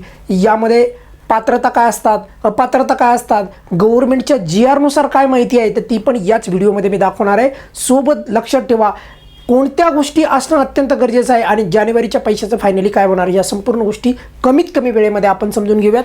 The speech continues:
पटपट, पटपट, कारण जास्त व्हिडिओ मोठा झाला नाही पाहिजे. पहिलं तर लक्षात ठेवा, जर समजा तुम्हाला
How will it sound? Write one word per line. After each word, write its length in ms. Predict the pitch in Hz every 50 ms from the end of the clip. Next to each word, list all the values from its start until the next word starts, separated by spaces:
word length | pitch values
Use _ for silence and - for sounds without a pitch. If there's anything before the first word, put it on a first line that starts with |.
| - - -
पटपट, 260 | - - - 311 226
पटपट, 400 | - - 277 - - - 330 330 - - - - - - -
कारण 240 | 226 233 233 220
जास्त 280 | 165 240 262 254 - 302
व्हिडिओ 240 | 233 233 226 247 247
मोठा 240 | 233 233 233 240 220
झाला 160 | 208 196 202
नाही 160 | 202 208 190
पाहिजे. 220 | 214 190 170 185 180 - - - - - - -
पहिलं 240 | 170 - 262 254 262 262
तर 80 | 262 214
लक्षात 300 | 226 226 226 - 233 208
ठेवा, 340 | 190 226 208 220 226 247 277 - - - - - - - 175 156
जर 300 | 165 247 269 277 285 269
समजा 480 | - - 220 208 190 208 202 208 214 214 - - _ - -
तुम्हाला 420 | 254 240 240 240 240 233 233 233